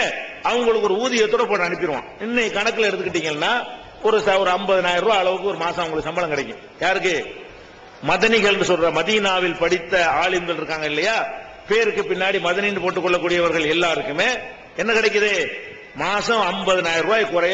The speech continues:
இந்த, இந்த காலத்து இப்போ உள்ள பண மதிப்புக்கு பாத்தீங்கன்னா ஐம்பதனாயிரம் ரூபாய் அளவுக்கு என்ன செய்யும், அவங்களுக்கு மாதம் மாதம் சம்பளம் அங்க இருந்து வந்துரும். மூணு மாசம் ஒருக்கா என்ன செய்வான், மூணு மாசம் சம்பளத்தை மொத்தமா அனுப்புவான். இது வருது. நாங்க வந்து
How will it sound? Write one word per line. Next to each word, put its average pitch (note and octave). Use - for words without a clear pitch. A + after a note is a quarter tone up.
இந்த, F#3
இந்த F#3
காலத்து F3+
இப்போ F#3+
உள்ள F#3
பண E3+
மதிப்புக்கு E3+
பாத்தீங்கன்னா D3
ஐம்பதனாயிரம் F#3
ரூபாய் D3+
அளவுக்கு G3+
என்ன F#3
செய்யும், F3
அவங்களுக்கு E3
மாதம் E3
மாதம் E3
சம்பளம் F#3+
அங்க D#3
இருந்து F3
வந்துரும். D3
மூணு F3
மாசம் E3
ஒருக்கா F3+
என்ன F3
செய்வான், E3
மூணு F#3
மாசம் D#3+
சம்பளத்தை E3
மொத்தமா F3+
அனுப்புவான். E3
இது G#3+
வருது. D3
நாங்க B3+
வந்து E3